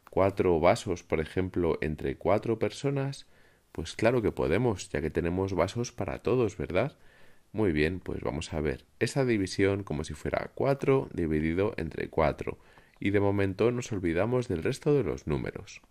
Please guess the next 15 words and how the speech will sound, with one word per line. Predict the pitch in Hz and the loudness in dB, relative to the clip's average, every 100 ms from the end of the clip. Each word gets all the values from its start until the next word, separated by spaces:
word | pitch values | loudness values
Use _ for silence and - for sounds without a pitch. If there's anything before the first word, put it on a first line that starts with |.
| _ _ - _ _ | _ _ -20 _ _
El | 87 | -4
siguiente | - 78 78 90 113 | 0 0 0 2 2
paso | 139 135 120 113 - | 4 2 2 2 4
es | 147 156 | 2 2
buscar | 110 - - 90 | -4 -4 0 0
aquí | 82 - 78 - | 0 -2 -4 -2
en | 82 | -2
el | 80 | -2
cociente | - 82 - 73 71 65 - | -2 -4 0 -2 -2 -4 -2
un | 90 104 | 0 2
número | 120 139 131 127 143 | 2 4 4 4 2
que | 104 | 2
multiplicado | 92 71 69 - 62 - 69 85 | 2 2 0 -6 -4 -2 -2 0
por | 123 123 | -2 0
cuatro, | 147 139 - 127 | 2 2 2 0